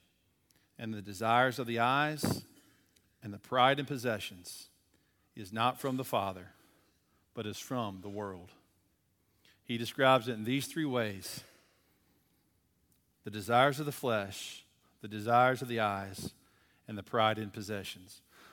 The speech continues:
Beloved, we're gonna look at all three of those right now, and when we do, we're gonna look at three biblical examples. One from the New Testament and two from the Old Testament. But let's take these one at a time.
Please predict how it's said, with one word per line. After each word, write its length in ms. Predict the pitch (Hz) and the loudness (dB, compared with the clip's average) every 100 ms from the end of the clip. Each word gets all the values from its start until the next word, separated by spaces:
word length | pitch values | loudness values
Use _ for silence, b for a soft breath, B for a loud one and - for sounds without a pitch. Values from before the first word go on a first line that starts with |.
| _ | _
Beloved, 300 | 117 131 127 | 0 0 2
we're 100 | 143 | 0
gonna 120 | 147 | 2
look 180 | 135 139 | 2 4
at 80 | 127 | 2
all 100 | 127 | 2
three 280 | - 160 143 | 0 0 2
of 60 | |
those 200 | 120 110 | 0 0
right 220 | 120 123 | 0 0
now, 180 | 120 127 | 0 0
and 160 | 139 120 | -2 -2
when 140 | 143 | -2
we 80 | 147 | -2
do, 240 | 143 165 | 0 0
we're 100 | 127 | 0
gonna 140 | 127 131 | -4 -2
look 180 | 139 120 | -2 -2
at 100 | - | -8
three 280 | 139 143 | -4 -2
biblical 400 | 139 143 147 160 | 0 -2 -2 -6
examples. 640 | 143 131 120 107 101 - - _ _ _ _ b b b b b b - | -6 -4 -4 -6 -14 -16 -20 _ _ _ _ b b b b b b -4
One 160 | 131 | -4
from 140 | 131 135 | -2 -2
the 80 | |
New 140 | 135 139 | 0 2
Testament 480 | 156 143 - 143 123 | 4 2 2 -4 -6
and 100 | - | -4
two 160 | 147 | -4
from 160 | 143 151 | -2 0
the 80 | 139 | 2
Old 180 | 139 | 2
Testament. 460 | 135 123 - 104 98 _ _ b b b b b b - | 0 -2 -2 -12 -14 _ _ b b b b b b -12
But 80 | 110 | -8
let's 180 | 120 | -4
take 220 | - 131 - | 0 0 0
these 180 | 113 | -6
one 160 | 107 120 | -6 -8
at 100 | 120 | -8
a 40 | |
time. 440 | 113 131 110 101 | -4 -2 0 -4